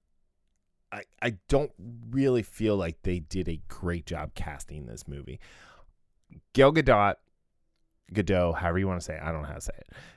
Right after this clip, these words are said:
is Wonder Woman. No doubt. I think she's, she's great in the role.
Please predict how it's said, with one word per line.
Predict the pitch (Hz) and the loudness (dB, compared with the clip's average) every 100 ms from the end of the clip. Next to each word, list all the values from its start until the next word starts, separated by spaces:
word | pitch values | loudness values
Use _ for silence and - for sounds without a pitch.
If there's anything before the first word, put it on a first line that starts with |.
| - - | -18 4
is | 120 110 - - _ _ _ - 80 | 6 6 0 -10 _ _ _ -14 0
Wonder | 95 87 | 0 0
Woman. | 73 65 - - _ | -6 -12 -18 -20 _
No | 95 120 139 | -4 4 6
doubt. | 123 76 71 _ - | 6 0 -4 _ -2
I | 104 | -2
think | 104 110 98 | 0 -4 -4
she's, | - 90 - | -6 -8 -8
she's | - 95 80 | -6 -6 -6
great | 80 107 131 | 0 2 2
in | 131 | 0
the | 120 | 2
role. | 104 101 101 | 2 2 0